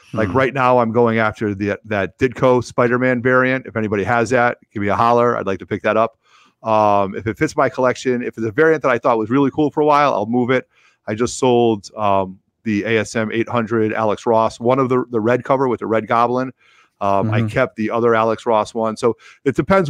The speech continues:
Speaker 1: how my collection is at the time and if I've had it for long enough to display it, to show it off. And you know what? I've had it. I'll move on from it.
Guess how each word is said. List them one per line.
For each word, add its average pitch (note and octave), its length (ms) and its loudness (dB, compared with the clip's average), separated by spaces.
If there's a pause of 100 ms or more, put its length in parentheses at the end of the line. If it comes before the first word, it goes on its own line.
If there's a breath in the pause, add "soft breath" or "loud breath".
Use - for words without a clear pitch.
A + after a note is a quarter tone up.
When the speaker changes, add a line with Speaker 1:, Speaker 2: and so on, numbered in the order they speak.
(120)
Speaker 1:
how D#3 160 2
my D3+ 140 2
collection C#3+ 420 -2
is B2+ 100 -6
at B2 80 -8
the A#2 80 -10
time B2+ 380 0
and A2 120 -4
if A2+ 120 -4
I've G#2+ 240 -2 (680)
had C3 220 -2
it B2+ 140 -2
for B2+ 100 0
long A#2+ 240 2
enough A#2 200 -2
to A#2 40 -10
display A#2+ 480 0
it, A#2 100 0
to G#2 60 -16
show A#2 240 0
it A2+ 60 2
off. A2 280 0
And C#3 80 -12
you C#3+ 60 -6
know D3 120 0
what? D3+ 140 0
I've A2+ 140 -6
had C3 240 0
it. B2+ 100 -2
I'll A2+ 120 -4
move A2+ 160 -2
on A2 220 0
from F#2 200 -4
it. F2 120 -12